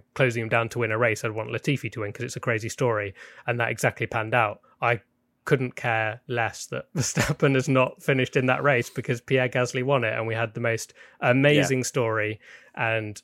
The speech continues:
Speaker 1: I think Formula One's a unique sport in a lot of people that like the sport aren't so focused on a driver.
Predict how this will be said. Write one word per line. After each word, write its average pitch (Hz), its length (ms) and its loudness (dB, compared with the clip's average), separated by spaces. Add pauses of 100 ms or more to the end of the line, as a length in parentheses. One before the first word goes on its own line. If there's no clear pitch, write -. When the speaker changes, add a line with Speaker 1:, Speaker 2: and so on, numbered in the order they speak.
(160)
Speaker 1:
I 127 60 0
think 127 180 -2
Formula 123 340 2
One's 117 240 2
a 117 60 -2
unique 113 320 -4
sport 110 440 -2
in 107 300 -8 (300)
a 131 60 -6
lot 123 140 0
of 131 100 -10
people 113 240 -4
that 110 120 -6
like 113 280 -6
the 120 100 -8
sport 135 500 -4 (360)
aren't 120 360 -2
so 110 360 -4
focused 110 500 -6
on 110 80 -4
a 110 80 -6
driver. 123 540 0